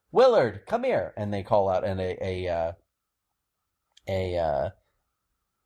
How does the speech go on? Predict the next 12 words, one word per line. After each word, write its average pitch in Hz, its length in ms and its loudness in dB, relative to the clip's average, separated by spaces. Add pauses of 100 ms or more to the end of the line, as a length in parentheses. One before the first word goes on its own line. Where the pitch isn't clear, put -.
(640)
guy 104 260 4
comes 95 340 -4
out, 87 300 2
and 90 200 -4
he's, 87 400 -6
um, 82 520 -4 (160)
he's 101 140 -4
got 98 200 2
a 90 160 -6 (100)
sleeveless 95 640 -6
shirt 90 360 -4
on, 85 380 0